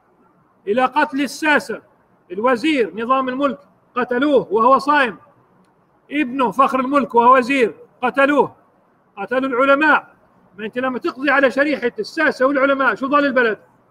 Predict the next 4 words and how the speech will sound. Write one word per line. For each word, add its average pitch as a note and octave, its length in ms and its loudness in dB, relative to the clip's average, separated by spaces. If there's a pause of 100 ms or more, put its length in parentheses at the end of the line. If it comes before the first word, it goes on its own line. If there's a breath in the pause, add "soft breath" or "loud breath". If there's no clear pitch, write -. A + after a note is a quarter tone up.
(360)
بسلموهم. C#4+ 720 -2 (4000)
فكتب D#4 480 0
عدة D4 320 0
كتب، D4+ 420 0